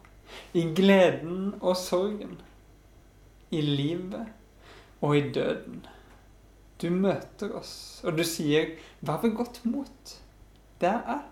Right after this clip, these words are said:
Du møter oss, og du sier, «Kom.» Du tar oss i hånda, og du forsikrer oss om at vi ikke trenger å tvile på deg. Du reiser oss opp og tar oss med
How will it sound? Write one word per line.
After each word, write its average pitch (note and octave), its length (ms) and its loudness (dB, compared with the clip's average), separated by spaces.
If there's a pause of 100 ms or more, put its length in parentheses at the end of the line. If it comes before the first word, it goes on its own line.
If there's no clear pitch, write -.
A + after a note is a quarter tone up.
(1600)
Du F3+ 80 -2
møter F#3+ 600 0
oss, F#3 180 -2
og F#3+ 100 0
du G3 60 0
sier, A3 440 -2
«Kom.» E4 320 -4 (1700)
Du F#3 60 -6
tar F#3 380 4
oss A3+ 160 -2
i A#3 80 -2
hånda, - 380 -8 (840)
og F3 100 0
du F3 60 4
forsikrer G#3+ 720 -2
oss E3 240 2
om D#3 160 -4
at D#3 160 -8
vi G#3 160 -4
ikke - 400 -8
trenger G3 560 -2
å F3 80 0
tvile C3+ 400 -2
på D3+ 240 -8
deg. - 160 -12 (840)
Du F3+ 100 10
reiser D#3+ 400 6
oss E3 140 -8 (100)
opp - 400 -10 (720)
og - 160 -4
tar D#3+ 320 4
oss E3+ 180 0
med D#3 380 -6